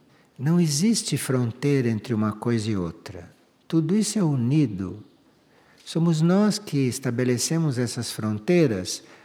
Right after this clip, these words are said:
porque a nossa mente é assim. Mas isto realmente não tem fronteira. Neste mundo cósmico, não existe isto de termina uma coisa e começa a outra. Como nós fazemos, fazemos até mapas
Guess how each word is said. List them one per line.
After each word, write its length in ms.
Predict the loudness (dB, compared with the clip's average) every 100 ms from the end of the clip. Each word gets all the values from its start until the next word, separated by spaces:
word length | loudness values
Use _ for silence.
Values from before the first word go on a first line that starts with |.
| _ -8
porque 280 | -6 -2
a 60 | 0
nossa 340 | 0 0 0
mente 480 | 0 2 2 0 -2
é 40 | -2
assim. 480 | 0 0 0 0 -4 -14 _ _ _ _ _ -2
Mas 380 | 0 0 0
isto 300 | 0 0 0
realmente 640 | 2 2 2 2 0 0 0
não 280 | 0 -2
tem 260 | -4 -2 -2
fronteira. 800 | -2 -4 -6 -4 -6 -6 -10 -16 -20 _ _ _ -6
Neste 480 | -2 0 0 0 -2
mundo 760 | 0 0 0 -2 -2 -4 -6 -10 -14
cósmico, 840 | -4 -2 -2 -4 -6 -6 -6 -8 -8 _ -20 _ _ _ _
não 240 | -4 0 2
existe 560 | 2 2 2 0 0
isto 320 | 0 -2 -6 -6
de 240 | -2 -4
termina 520 | -2 0 2 2 0
uma 140 | 0 -2
coisa 300 | 0 2 0
e 20 |
começa 500 | -2 -2 -2 -2 -2
a 80 | 0
outra. 400 | -2 -2 -8 -8
Como 300 | -4 0 2
nós 320 | 2 0 -2
fazemos, 800 | -4 -2 0 0 0 -4 -10 -10
fazemos 380 | -4 0 0 0
até 240 | 0 0
mapas 880 | 2 2 0 -2 -6 -6 -6 -8